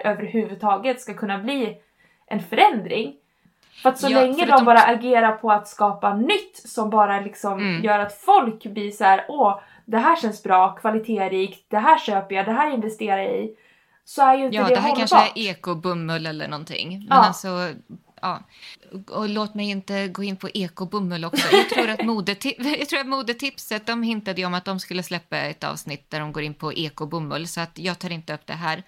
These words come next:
Speaker 1: Nej.
Speaker 2: Lyssna på modetipset för att få den genomgången.
Speaker 1: Mm.
Speaker 2: Så bra podd. I alla fall, det jag ville göra en poäng utav också, att, är ju det här att de försöker få oss att tro att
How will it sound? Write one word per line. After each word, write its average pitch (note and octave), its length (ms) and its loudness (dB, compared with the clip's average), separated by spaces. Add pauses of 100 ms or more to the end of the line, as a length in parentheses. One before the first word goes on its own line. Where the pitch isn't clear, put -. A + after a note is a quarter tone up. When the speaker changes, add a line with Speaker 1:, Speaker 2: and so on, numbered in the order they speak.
(120)
Speaker 1:
Nej. A3+ 180 -4
Speaker 2:
Lyssna G3+ 260 -4
på G3 120 -6
modetipset E3 680 -6
för D3+ 240 -6
att - 200 -10
få D3 160 -6
den D#3 200 -8
genomgången. C#3+ 600 -12
Speaker 1:
Mm. G#3+ 280 -2
Speaker 2:
Så D#3 220 -8
bra C#3 160 -6
podd. - 300 -12 (520)
I G3+ 120 -6
alla F#3+ 140 -4
fall, E3 200 -6 (240)
det G3+ 220 -4
jag A3+ 140 -4
ville G#3+ 280 -4 (260)
göra F#3+ 240 -4
en F3+ 100 -6
poäng F3 240 -6
utav E3 220 -8
också, D#3+ 240 -10 (400)
att, F#3 180 -12
är F#3+ 100 -4
ju E3 120 -4
det F3 60 -6
här D#3+ 200 -4
att D#3+ 160 -8
de E3 140 -6
försöker E3+ 380 -10
få G#3+ 400 -6 (100)
oss F3+ 260 -6
att F3 120 -8
tro D#3 300 -6
att - 520 -12